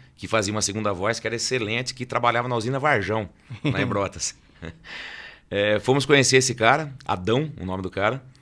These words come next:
Speaker 1: e eu comecei a ensaiar com esse cara. E comecei a cantar em alguns lugares com esse cara, Adão e Daniel.
Speaker 2: Criança?
Speaker 1: Criança, eu tinha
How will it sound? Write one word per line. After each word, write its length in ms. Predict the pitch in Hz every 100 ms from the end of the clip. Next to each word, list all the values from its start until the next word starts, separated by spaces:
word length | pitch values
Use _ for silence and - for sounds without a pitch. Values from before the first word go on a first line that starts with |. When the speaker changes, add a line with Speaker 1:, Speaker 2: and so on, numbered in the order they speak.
| _ -
Speaker 1:
e 40 |
eu 60 | 131
comecei 320 | 185 175 175
a 60 | 185
ensaiar 320 | 185 185 170
com 60 |
esse 100 | 156
cara. 300 | 160 147 135 - - _ _
E 80 | -
comecei 300 | - 190 185
a 40 | 185
cantar 300 | 190 185 165
em 40 |
alguns 220 | 160 156
lugares 320 | 170 151 143
com 60 | 131
esse 160 | 127 127
cara, 200 | 107 107
Adão 240 | 95 135
e 60 | 170
Daniel. 340 | 180 147 101 80
Speaker 2:
Criança? 540 | 185 196 165 123 123 -
Speaker 1:
Criança, 520 | - 170 113 156 160
eu 20 |
tinha 440 | 82 78 87 127